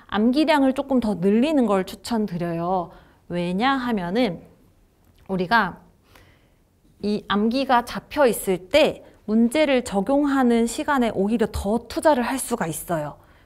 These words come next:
그래서 암기를 좀 정확하게 잡고 가시고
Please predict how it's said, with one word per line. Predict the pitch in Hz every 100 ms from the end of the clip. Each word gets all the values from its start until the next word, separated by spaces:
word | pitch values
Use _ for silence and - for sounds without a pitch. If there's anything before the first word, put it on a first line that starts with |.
| _
그래서 | - 180 185 254 - - -
암기를 | 180 196 247 247
좀 | 220
정확하게 | 202 - 220 226 208 202 254
잡고 | - - - 196
가시고 | 185 170 - 185 294 349